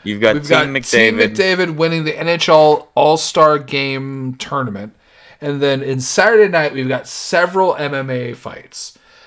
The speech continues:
Speaker 2: I have in the Randy Brown versus Muslim Salikhov, I have Muslim Sali-, Salikhov beating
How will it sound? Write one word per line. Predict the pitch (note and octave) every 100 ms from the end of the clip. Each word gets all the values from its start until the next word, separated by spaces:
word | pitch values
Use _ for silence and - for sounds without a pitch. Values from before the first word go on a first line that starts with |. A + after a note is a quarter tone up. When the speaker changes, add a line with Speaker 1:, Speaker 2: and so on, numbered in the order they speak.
| _ -
Speaker 2:
I | C#3 E3 F#3
have | D#3+ D#3 C#3 C3+ B2+ A#2+ B2+ - _ _ _
in | C#3 C#3
the | C3+ C3
Randy | A#2+ C#3 D#3+ F3+ F#3+
Brown | D3+ D3 D3 D3 D3
versus | B2+ C#3 C3+ C3 - C3 B2 A#2+ A#2 - -
Muslim | B2 A#2+ A#2+ D3 E3+ E3 F3 E3 E3 E3
Salikhov, | D#3 - B2+ C#3+ C#3 - - - G#2 _ _ _ _ _ _
I | - C#3 D3+
have | C3+ A2
Muslim | G2 A2+ C3 D#3 D3+ E3 D#3
Sali-, | C#3+ C#3+ B2+ B2+
Salikhov | - - A#2 D3+ - A2+ G2+ F#2 F#2+
beating | A#2 B2+ F2 - _